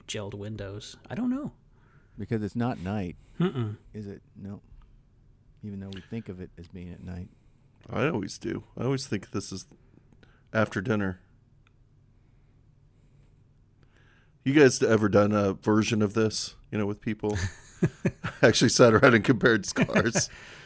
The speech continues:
Speaker 2: <laughs> I, I have no scars.
Speaker 3: You don't, you
Speaker 2: I
Speaker 3: don't
Speaker 2: like
Speaker 3: have
Speaker 2: his,
Speaker 3: any
Speaker 2: I like his
Speaker 3: scars?
Speaker 2: ap-, I like his
Speaker 3: Okay.
Speaker 2: appendix
Speaker 1: Yeah.
Speaker 2: scar.
Speaker 1: <laughs>
Speaker 3: Okay, so that's what I was gonna ask. I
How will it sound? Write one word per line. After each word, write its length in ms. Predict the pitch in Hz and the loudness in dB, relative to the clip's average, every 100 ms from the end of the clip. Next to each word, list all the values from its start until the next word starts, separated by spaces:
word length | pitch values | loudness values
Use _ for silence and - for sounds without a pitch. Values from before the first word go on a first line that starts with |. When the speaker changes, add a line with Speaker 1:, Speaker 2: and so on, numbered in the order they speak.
| - | -16
Speaker 2:
<laughs> 340 | 101 - - | -16 -18 -16
I, 60 | 95 | -10
I 40 | |
have 180 | 95 92 | -8 -8
no 100 | 92 | -10
scars. 480 | 87 - 90 90 90 _ _ _ _ _ _ - _ - | -12 -12 -12 -12 -16 _ _ _ _ _ _ -20 _ -16
Speaker 3:
You 80 | - | -10
don't, 220 | 110 110 | -8 -6
you 140 | 127 | -4
Speaker 2:
I 40 | 117 | 0
Speaker 3:
don't 80 | 120 | 4
Speaker 2:
like 160 | 127 | 4
Speaker 3:
have 120 | - 110 | 4 2
Speaker 2:
his, 140 | 127 113 | 2 0
Speaker 3:
any 80 | - | 2
Speaker 2:
I 20 | |
like 120 | 98 | 4
his 100 | 123 | 4
Speaker 3:
scars? 240 | 131 - - | 2 0 -2
Speaker 2:
ap-, 60 | - | -4
I 40 | |
like 160 | 117 127 | -4 -2
his 120 | 113 | -4
Speaker 3:
Okay. 200 | 98 - 113 139 131 | -6 -2 2 8 8
Speaker 2:
appendix 180 | 101 - | 8 4
Speaker 1:
Yeah. 460 | 175 160 127 87 87 135 | 8 8 6 0 0 0
Speaker 2:
scar. 240 | - 214 - | 2 2 2
Speaker 1:
<laughs> 100 | 214 | 2
Speaker 3:
Okay, 280 | 170 180 139 | 4 8 8
so 220 | 104 143 | 8 8
that's 320 | 123 143 151 180 | 10 10 10 8
what 100 | 156 | 8
I 80 | |
was 100 | 143 | 8
gonna 180 | 139 135 | 6 2
ask. 420 | 120 135 123 - | 4 6 4 2
I 180 | 110 117 | 2 2